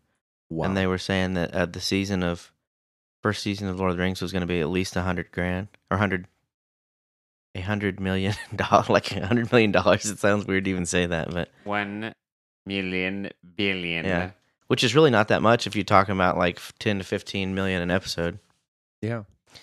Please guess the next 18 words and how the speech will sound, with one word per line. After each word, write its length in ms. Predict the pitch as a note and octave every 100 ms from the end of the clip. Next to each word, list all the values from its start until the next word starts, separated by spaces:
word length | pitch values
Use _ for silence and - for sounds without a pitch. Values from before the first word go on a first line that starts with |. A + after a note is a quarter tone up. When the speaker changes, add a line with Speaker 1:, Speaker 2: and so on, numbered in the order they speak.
| -
Speaker 3:
Says 100 | G#2+
the 80 | F#2
Fellowship 480 | - G#2 A2+ A2 G2
of 60 |
the 80 | F#2
Ring, 320 | F#2+ A2 G2 - -
the 80 |
budget, 360 | E2+ F#2+ F2+ F2 -
or 200 | F#2 E2+
for 120 | -
that 140 | E2+
one 160 | F#2 F2
was 180 | E2 -
ninety-three 480 | E2+ F#2 F#2+ F2 F2+
million 360 | F2+ E2 D#2 E2 _ _ _ _ _ _ _ _ _
for 60 | -
that 140 | F2+ C#2+
movie. 460 | F2 G2 D#2 D2